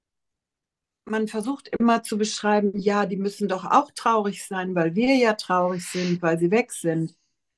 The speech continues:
Sie müssen ja auch Schuldgefühle haben oder sie sehen uns doch in ihrer Trauer. Das heißt, diese ganzen abgefallenen Dinge, die würde ich heute als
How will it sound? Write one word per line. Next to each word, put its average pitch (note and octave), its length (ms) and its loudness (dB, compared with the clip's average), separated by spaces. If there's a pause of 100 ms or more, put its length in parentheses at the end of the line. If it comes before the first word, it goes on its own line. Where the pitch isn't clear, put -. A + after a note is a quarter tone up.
Sie F#3 180 2
müssen A3+ 340 4
ja G#3 260 4
auch B3+ 240 2 (280)
Schuldgefühle G#3 960 -2
haben F#3 680 0 (180)
oder G#3 300 8
sie G3 120 2
sehen A#3+ 440 4
uns G#3+ 320 0
doch G3+ 200 -2
in G3+ 120 -2
ihrer F3+ 360 -4
Trauer. G3+ 520 4 (540)
Das G#3 220 0
heißt, A3+ 320 4 (220)
diese G3+ 420 2
ganzen C#4 920 4 (600)
abgefallenen A3+ 1000 0
Dinge, F3 520 -8 (180)
die G3+ 120 2
würde G#3 220 6
ich C4+ 300 0
heute A#3 420 2
als G3+ 500 -4